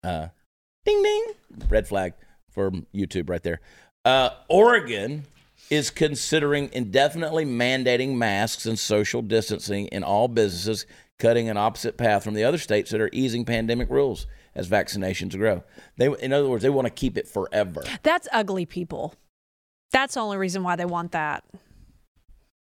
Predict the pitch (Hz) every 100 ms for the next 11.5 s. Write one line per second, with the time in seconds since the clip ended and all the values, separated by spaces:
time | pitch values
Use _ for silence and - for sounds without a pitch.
0 | _ _ _ _ _ - - 254 214 185
1 | 175 - 170 - - - 170 160 _ _
2 | 151 160 - - _ _ _ _ _ 107
3 | 135 156 165 170 175 165 170 175 165 180
4 | - - 107 76 - - _ _ _ 95
5 | 104 98 92 - 101 120 120 143 180 160
6 | 95 - _ _ _ _ _ - 98 98
7 | 90 82 _ _ _ _ _ _ _ _
8 | - 117 139 147 151 104 - - 220 202
9 | 190 185 - - - _ _ - 165 185
10 | 190 190 - - - 160 143 147 - 123
11 | 120 104 - -